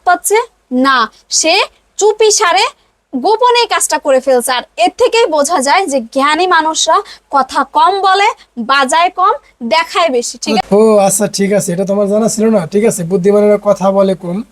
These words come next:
Speaker 2: কাজে
Speaker 1: কাজে
Speaker 2: প্রমাণ
Speaker 1: তারা
Speaker 2: দেখায়
Speaker 1: প্রমাণ
Speaker 2: বেশি।
Speaker 1: দেখায়
Speaker 2: আচ্ছা,
Speaker 1: বেশি,
Speaker 2: ঠিক
Speaker 1: হ্যাঁ।
Speaker 2: আছে, তবে এই ষোলো বছরে, বুঝছো,
Speaker 1: হ্যাঁ।
Speaker 2: এই পর্যন্ত কোনো আন্দোলনে নামতে পারি নাই। তা আমি চিন্তা
Speaker 1: হুম।
Speaker 2: করছি কি, আমি একটা আন্দোলন নিয়ে এখন নামবো। দেখো,
Speaker 1: তোমার
Speaker 2: সবাই
Speaker 1: আবার
Speaker 2: নামতেছে।
Speaker 1: কি দাবি দাওয়া, তুমি আন্দোলনে নামবা?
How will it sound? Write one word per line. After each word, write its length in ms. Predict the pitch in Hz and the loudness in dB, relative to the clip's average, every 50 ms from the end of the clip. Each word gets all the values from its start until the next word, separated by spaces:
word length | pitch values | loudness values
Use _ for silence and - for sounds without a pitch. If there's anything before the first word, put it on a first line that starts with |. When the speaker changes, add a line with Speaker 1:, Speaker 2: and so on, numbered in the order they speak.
| _ _ - - | _ _ -10 -4
Speaker 2:
কাজে 220 | 190 190 190 202 | -2 0 0 0
Speaker 1:
কাজে 20 | |
Speaker 2:
প্রমাণ 280 | 339 339 208 208 - 202 | -2 0 0 0 0 0
Speaker 1:
তারা 60 | 330 320 | 0 0
Speaker 2:
দেখায় 180 | 311 311 - | -2 -2 0
Speaker 1:
প্রমাণ 260 | 320 311 285 285 269 | 0 0 0 0 0
Speaker 2:
বেশি। 100 | 262 254 | -2 -2
Speaker 1:
দেখায় 260 | 240 247 254 - 247 240 | -4 -4 -4 -2 -4 -4
Speaker 2:
আচ্ছা, 100 | 226 220 | -2 -2
Speaker 1:
বেশি, 120 | 214 - | -2 -2
Speaker 2:
ঠিক 120 | 262 247 | -2 0
Speaker 1:
হ্যাঁ। 120 | 277 254 196 | 0 0 0
Speaker 2:
আছে, 200 | - 175 156 147 _ - | -2 -4 -8 -10 _ -4
তবে 240 | 214 220 247 262 226 220 233 240 _ _ _ - | -2 0 2 2 2 2 0 -2 _ _ _ -2
এই 100 | 202 214 | -2 -2
ষোলো 280 | - - 185 202 214 247 | 0 2 2 2 2 4
বছরে, 360 | 254 254 - - - 208 180 170 | 2 2 0 0 -2 -2 -2 0
বুঝছো, 380 | 175 226 226 - - 196 156 - _ _ - | -2 -4 -4 -4 -6 -6 -6 -6 _ _ -10
Speaker 1:
হ্যাঁ। 280 | 277 262 240 226 226 240 | -8 -8 -8 -8 -10 -6
Speaker 2:
এই 120 | 247 202 214 202 | -2 0 0 2
পর্যন্ত 240 | 226 226 233 220 214 | 2 2 2 2 0
কোনো 180 | 202 196 196 185 | 0 -2 -2 0
আন্দোলনে 460 | 180 190 202 202 208 208 214 208 208 | 0 0 2 4 4 4 4 4 2
নামতে 280 | 196 190 190 196 190 214 | 2 0 -2 -2 -2 -2
পারি 180 | 196 220 214 | -2 -2 -2
নাই। 160 | 190 165 151 139 _ _ | -2 -4 -8 -12 _ _
তা 80 | - 170 | -18 -16
আমি 120 | 165 165 | -16 -12
চিন্তা 220 | 156 - 208 208 233 | -8 -6 -4 -2 0
Speaker 1:
হুম। 60 | 214 | 0
Speaker 2:
করছি 180 | 226 185 190 220 | 0 0 0 0
কি, 80 | 190 | 0
আমি 140 | 214 185 180 | -2 -2 -2
একটা 160 | 175 - - 180 | -6 -8 -8 -6
আন্দোলন 320 | 180 196 196 208 208 208 | -4 0 2 2 4 4
নিয়ে 260 | 208 202 202 220 226 190 - - _ _ _ _ - | 4 4 4 4 2 2 -2 -8 _ _ _ _ -16
এখন 240 | 147 - - 160 160 | -16 -14 -12 -12 -10
নামবো। 340 | 160 165 170 175 165 143 135 _ _ _ _ - | -8 -8 -8 -8 -8 -10 -14 _ _ _ _ -4
দেখো, 140 | 190 185 453 | -2 0 0
Speaker 1:
তোমার 140 | 466 494 480 | 2 0 0
Speaker 2:
সবাই 180 | 494 571 - | -2 -2 -2
Speaker 1:
আবার 160 | 427 415 392 381 | -2 -2 -2 -2
Speaker 2:
নামতেছে। 260 | - 370 359 403 - | -2 -2 -4 -4 -4
Speaker 1:
কি 180 | 349 349 370 | -2 -2 -2
দাবি 280 | 349 285 311 294 285 285 | 0 2 2 2 2 2
দাওয়া, 260 | 254 269 254 254 240 | 0 0 0 0 0
তুমি 200 | 247 - 294 285 285 | -2 -2 -4 -2 0
আন্দোলনে 500 | 269 269 277 269 277 277 269 269 269 269 | 0 0 0 -2 0 0 0 -2 -2 -4
নামবা? 360 | 262 254 247 254 247 254 | -4 -4 -4 -2 -2 0